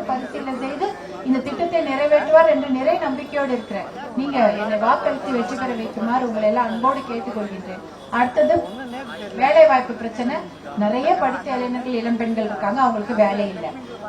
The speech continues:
தருமபுரியில ஒருத்தருக்காவது, குடும்பத்துல ஒருத்தருக்காவது நல்ல வேலை கொடுக்கணும் அப்படின்றது என்னுடைய அடுத்த குறிக்கோள்.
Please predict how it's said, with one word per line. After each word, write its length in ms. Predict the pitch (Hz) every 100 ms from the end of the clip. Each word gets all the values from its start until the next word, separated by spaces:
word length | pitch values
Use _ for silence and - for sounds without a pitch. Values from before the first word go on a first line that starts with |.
| 214
தருமபுரியில 680 | 233 294 311 294 262 254 302 247
ஒருத்தருக்காவது, 760 | 226 - 254 254 254 262 285 339 330 - 269
குடும்பத்துல 400 | 302 330 339 269
ஒருத்தருக்காவது 640 | 240 - 262 269 285 339
நல்ல 320 | 254 240 302
வேலை 320 | 269 254 269
கொடுக்கணும் 500 | 262 240 233 220 208 - - - 233
அப்படின்றது 380 | 247 285 277
என்னுடைய 360 | 302 247 220 208
அடுத்த 220 | 214 -
குறிக்கோள். 460 | 254 247 247 294